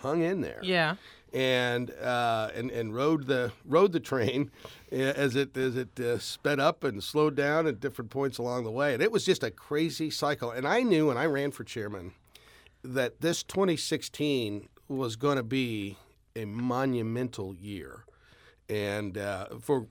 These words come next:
Speaker 1: for better or worse, if, if Chris Koster would have been elected governor, we would have had Chris Koster at the top of that ticket for, who knows, decades to come, uh,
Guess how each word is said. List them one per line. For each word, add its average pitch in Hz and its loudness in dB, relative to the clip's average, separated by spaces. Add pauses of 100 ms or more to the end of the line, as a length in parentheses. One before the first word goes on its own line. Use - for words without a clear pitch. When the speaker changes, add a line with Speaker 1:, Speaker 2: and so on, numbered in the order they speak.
Speaker 1:
for 131 -2
better 139 2
or 131 2
worse, 123 0
if, - -10
if 107 -14
Chris - -2
Koster 139 0
would 107 -2
have 98 -10
been 104 -4
elected 98 -6
governor, 95 -6 (720)
we 110 2
would 151 2
have 120 2
had 113 -2
Chris 131 -4
Koster 113 -2
at - -8
the 107 -8
top 117 -4
of 117 -4
that 101 -6
ticket 113 -8 (400)
for, 98 -6 (500)
who 196 4
knows, - -2 (200)
decades 87 -6
to 104 -12
come, 80 -8 (280)
uh, 104 -6